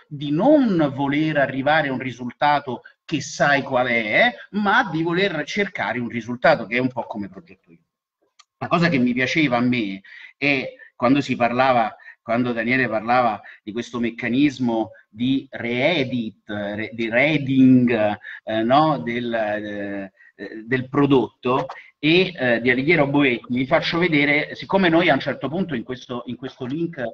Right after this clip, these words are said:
questo link che Daniele, eh, faceva, ehm, metteva, diciamo, in evidenza, noi l'abbiamo fatto come? Facendo una serie di conferenze, quando si potevano fare,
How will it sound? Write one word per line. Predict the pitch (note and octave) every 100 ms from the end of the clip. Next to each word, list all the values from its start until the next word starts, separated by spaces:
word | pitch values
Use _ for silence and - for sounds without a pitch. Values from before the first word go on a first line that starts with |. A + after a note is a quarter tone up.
| - - -
questo | B2+ B2
link | B2+ D3+ D3
che | A#2+
Daniele, | A2+ A#2+ C3 A#2+ A#2 A2+
eh, | A2
faceva, | B2 A2+ C#3+ C#3+ A#2+ G2
ehm, | G#2+ G2+ G2 G2 F#2+ F#2 F2+ F2+ G2+
metteva, | A2+ A#2 C#3 C3+ A#2+
diciamo, | A#2 B2+ A#2+
in | B2+
evidenza, | C3 D3 C#3+ C#3+ C3
noi | D3
l'abbiamo | B2+ B2+ B2
fatto | D3 C3+ C#3+
come? | B2+ A#2 A2 G#2+ - - -
Facendo | D3+ E3 E3 E3+ C3+
una | B2+
serie | B2+ C3 C3 C#3
di | C3+
conferenze, | C3 A#2 A2+ F#2+ E2 F2 - C3 - -
quando | F#2 F#2 F#2
si | G2+
potevano | G2 F#2+ F#2
fare, | - F#2